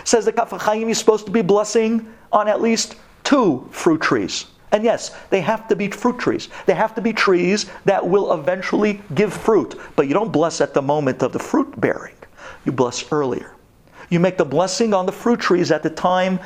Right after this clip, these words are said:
where it begins to sprout its first flower. It's called a perach. That flower is what you would call the foundation,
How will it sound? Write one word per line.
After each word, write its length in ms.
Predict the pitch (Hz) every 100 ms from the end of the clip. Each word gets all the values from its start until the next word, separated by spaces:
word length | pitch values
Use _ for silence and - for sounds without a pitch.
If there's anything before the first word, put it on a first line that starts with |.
| - -
where 200 | 165 160
it 100 | 165
begins 380 | 151 175 202
to 100 | -
sprout 680 | - - - 156 156 165 -
its 140 | - -
first 340 | - 160 151
flower. 560 | - - 151 - - - - - - - - - _ _ _ _ _ _ -
It's 140 | - -
called 160 | 208
a 40 | 214
perach. 720 | 226 170 107 - - 170 165 - - -
That 240 | 165 202 208
flower 720 | - 202 214 240 156 135 139 - -
is 220 | 165 131
what 180 | 165 185
you 80 |
would 160 | 226 233
call 300 | - 165 156
the 100 | 139
foundation, 960 | - 151 151 147 180 240 - 131 131